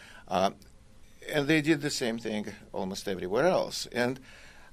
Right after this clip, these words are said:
um, and Afghanistan is, again, a g-, very good example. But with Chechnya, what, uh, what happened? Uh, because Chechnya thought, that I was in Chechnya just before I defected.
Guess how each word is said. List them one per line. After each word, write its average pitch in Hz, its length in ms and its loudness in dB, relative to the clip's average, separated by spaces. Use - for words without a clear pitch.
um, 92 340 -2
and 104 160 -2
Afghanistan 117 600 4
is, 80 100 -10
again, 90 320 -6
a 90 80 -10
g-, 92 100 -6
very 92 300 -4
good 92 200 -8
example. 104 580 -2
But 147 200 8
with 147 200 2
Chechnya, 226 560 4
what, 113 300 -2
uh, 98 180 4
what 127 240 2
happened? 95 560 0
Uh, 95 200 -2
because 143 400 -2
Chechnya 175 640 4
thought, 117 460 2
that - 240 -6
I 143 140 8
was 143 180 4
in 127 80 -4
Chechnya 143 380 -2
just 170 260 0
before 143 360 2
I 120 140 4
defected. - 560 -2